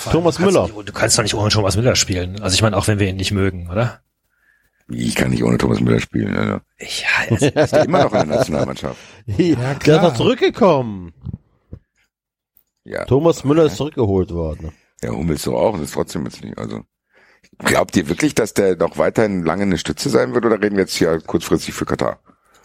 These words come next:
Speaker 1: Ich dachte, wir reden jetzt für Katar.
Speaker 3: Okay.
Speaker 1: Also, was weiß ich denn, was in, was in drei Jahren
Speaker 3: Wer ist denn noch
Speaker 1: Da
Speaker 3: als,
Speaker 1: kommen
Speaker 3: wer ist denn
Speaker 1: bestimmt
Speaker 3: der
Speaker 1: noch mehr
Speaker 3: Ersatzstürmer
Speaker 1: Anton
Speaker 3: von
Speaker 1: Stachs.
Speaker 3: Deutschland? Wer ist denn der
Speaker 1: Mecca
Speaker 3: Ersatzstürmer?
Speaker 1: könntest du nehmen.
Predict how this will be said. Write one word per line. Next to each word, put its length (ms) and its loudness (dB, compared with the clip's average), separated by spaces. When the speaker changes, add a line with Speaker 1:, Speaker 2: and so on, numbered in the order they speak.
Speaker 1:
Ich 220 -16
dachte, 280 -4
wir 140 -2
reden 140 -2
jetzt 160 -4
für 80 0
Katar. 560 0
Speaker 3:
Okay. 220 -2
Speaker 1:
Also, 200 0
was 180 -2
weiß 180 2
ich 120 2
denn, 200 2
was 160 2
in, 180 -4
was 160 -4
in 100 -4
drei 180 -4
Jahren 180 -2
Speaker 3:
Wer 100 4
ist 180 0
denn 100 4
noch 180 2
Speaker 1:
Da 60 0
Speaker 3:
als, 220 0
Speaker 1:
kommen 200 0
Speaker 3:
wer 80 2
ist 80 0
denn 120 2
Speaker 1:
bestimmt 20 2
Speaker 3:
der 80 2
Speaker 1:
noch 120 0
mehr 100 2
Speaker 3:
Ersatzstürmer 320 2
Speaker 1:
Anton 40 -2
Speaker 3:
von 0 -
Speaker 1:
Stachs. 380 2
Speaker 3:
Deutschland? 140 -4
Wer 80 -16
ist 220 -8
denn 0 -
der 80 4
Speaker 1:
Mecca 180 2
Speaker 3:
Ersatzstürmer? 200 -2
Speaker 1:
könntest 220 0
du 60 0
nehmen. 420 -8